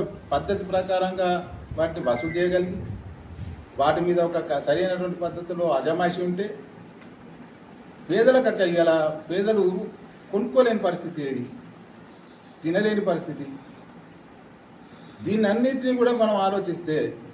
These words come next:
కాంగ్రెస్ పార్టీ ఇవాళ ఒక ప్రత్యేకంగా ఒక హామీలు ఇస్తా ఉన్నది. హామీలు ఇచ్చిన తర్వాత, దీనికి సంబంధించిన దాని మీద నీకేమి, నీ మేనిఫెస్టోలు ఏమున్నాయో చెప్పాలి బీజేపీ కూడా.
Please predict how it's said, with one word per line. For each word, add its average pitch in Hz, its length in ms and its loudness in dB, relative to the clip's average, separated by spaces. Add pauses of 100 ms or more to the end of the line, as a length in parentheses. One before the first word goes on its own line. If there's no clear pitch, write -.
(200)
కాంగ్రెస్ 220 420 4
పార్టీ 202 240 6
ఇవాళ 180 280 4
ఒక 226 480 -2 (1300)
ప్రత్యేకంగా 214 720 2
ఒక 175 140 -2
హామీలు 160 360 0
ఇస్తా 139 300 -4
ఉన్నది. 117 360 -8
హామీలు 220 400 0
ఇచ్చిన 202 300 -2
తర్వాత, 196 560 2 (460)
దీనికి 262 300 2
సంబంధించిన 226 480 2
దాని 165 260 4
మీద 160 220 2
నీకేమి, 240 720 0
నీ 196 240 -4
మేనిఫెస్టోలు 196 600 -2
ఏమున్నాయో 196 280 -6
చెప్పాలి 180 500 -4
బీజేపీ 120 420 -8
కూడా. 98 180 -12